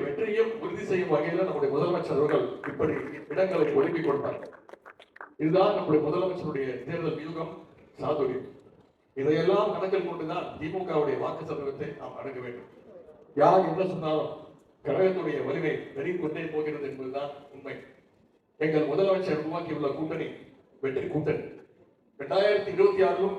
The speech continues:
இந்த கூட்டணி மாபெரும் வெற்றியை பெறும். அதற்கு ஜனநாயக சக்தி நாம் இணைந்து ஒருங்கிணைக்க வேண்டும் என்று கேட்டுக்கொள்கின்றேன். அதற்கு இப்பொழுதே நீங்கள் எல்லாம் தயாராக வேண்டும்.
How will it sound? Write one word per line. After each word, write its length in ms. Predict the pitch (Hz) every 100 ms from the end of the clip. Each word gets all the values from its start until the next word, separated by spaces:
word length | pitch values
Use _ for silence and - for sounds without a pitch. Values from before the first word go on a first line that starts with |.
| 160
இந்த 120 | 151 -
கூட்டணி 320 | 180 - - - - - -
மாபெரும் 460 | 147 175 180 185 - 143
வெற்றியை 360 | - - 156 -
பெறும். 260 | - - - - - - _ -
அதற்கு 300 | 156 160 143 135 120 - -
ஜனநாயக 400 | 147 190 196 190 175
சக்தி 260 | 156 - 180
நாம் 200 | 151 147
இணைந்து 280 | 139 175 190 - - - - _ _
ஒருங்கிணைக்க 440 | - 185 190 170 156 151
வேண்டும் 260 | 151 160 - - - -
என்று 220 | 151 156 135 - - - -
கேட்டுக்கொள்கின்றேன். 760 | 156 160 143 139 135 147 151 151 - - _ 151
அதற்கு 220 | 165 -
இப்பொழுதே 340 | - 175 175 190 185
நீங்கள் 180 | 160 151
எல்லாம் 240 | 156 160 156
தயாராக 360 | - 151 151 135 143
வேண்டும். 260 | 147 160